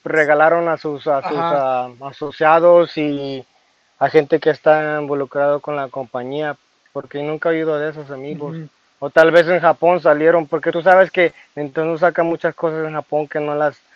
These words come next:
Speaker 2: Sí.
Speaker 1: saca aquí en Norteamérica o en Latinoamérica o en Europa.
Speaker 2: Ujú.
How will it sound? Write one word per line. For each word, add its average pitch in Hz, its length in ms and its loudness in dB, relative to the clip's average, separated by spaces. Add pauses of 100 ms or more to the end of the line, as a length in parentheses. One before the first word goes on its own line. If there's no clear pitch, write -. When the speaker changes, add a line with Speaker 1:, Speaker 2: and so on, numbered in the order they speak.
(120)
Speaker 2:
Sí. 160 120 -4
Speaker 1:
saca 147 220 2
aquí 147 200 -6
en 143 80 -4
Norteamérica 139 840 -2
o 127 120 0
en 127 80 -6
Latinoamérica 131 800 -6
o 131 160 0
en 127 120 -10
Europa. 139 680 -2 (320)
Speaker 2:
Ujú. 147 320 -18